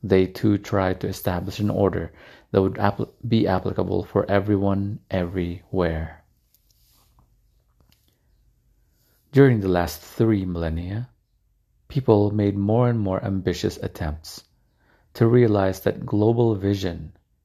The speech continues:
The next three chapters discuss how money,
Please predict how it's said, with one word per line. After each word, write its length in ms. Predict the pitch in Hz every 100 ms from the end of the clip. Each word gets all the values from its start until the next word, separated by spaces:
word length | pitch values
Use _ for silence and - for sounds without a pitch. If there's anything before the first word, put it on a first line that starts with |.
| _ _ _ _ _ _ _ _ _ _ _ _ _ _ _ _ _ _ _ _
The 80 | -
next 340 | 104 120 131 -
three 380 | - 131 160
chapters 560 | 127 - 87 78 98 95
discuss 500 | - 95 - 92 92
how 280 | - 95 92
money, 520 | 90 87 90 107 131